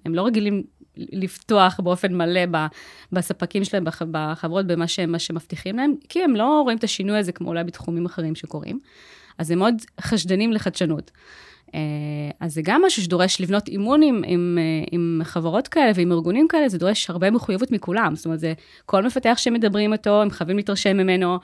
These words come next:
וכל איש סופורט, וכל, אה, פרודקט, אה, כל הזמן, אה, באמת לתת להם את ה-, גם את השירות וגם את ה-, אה,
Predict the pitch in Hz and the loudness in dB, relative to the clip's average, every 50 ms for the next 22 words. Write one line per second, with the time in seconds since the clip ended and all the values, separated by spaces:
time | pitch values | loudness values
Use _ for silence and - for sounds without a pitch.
0 | - - _ _ - 170 - 175 180 233 240 - - 277 - 220 208 208 208 208 | -8 -20 _ _ -10 -6 -2 0 0 0 0 0 -2 0 2 4 6 8 8 6
1 | 214 214 - 190 165 - 160 170 185 226 247 247 247 247 - 202 208 214 208 214 | 4 2 -4 -8 -8 -6 -4 -2 0 2 2 2 0 2 2 4 4 4 4 4
2 | 202 196 202 202 - - _ - - - - - - - 170 165 - 214 220 254 | 2 2 0 -2 -6 -20 _ -20 -20 -20 -20 -14 -6 -6 -4 0 2 2 4 4
3 | 269 247 233 226 208 - - 185 165 170 165 165 - - _ _ _ - 185 190 | 2 2 2 0 -4 -4 -6 -6 -6 -4 -6 -8 -10 -12 _ _ _ -6 -6 -6
4 | 190 - - - 196 214 208 - 196 175 175 180 190 190 190 - - - - 180 | -6 -6 -10 -4 -2 -2 0 2 2 2 2 2 0 -2 -2 -4 -4 -2 -2 0
5 | 226 269 - 175 165 170 185 190 _ 190 185 180 175 175 175 170 170 175 175 175 | -2 0 -2 -2 -2 -2 -4 -2 _ 0 0 2 2 2 2 2 2 0 0 -2
6 | 165 _ _ _ _ - - - - _ _ _ - | -6 _ _ _ _ -18 -18 -18 -20 _ _ _ -8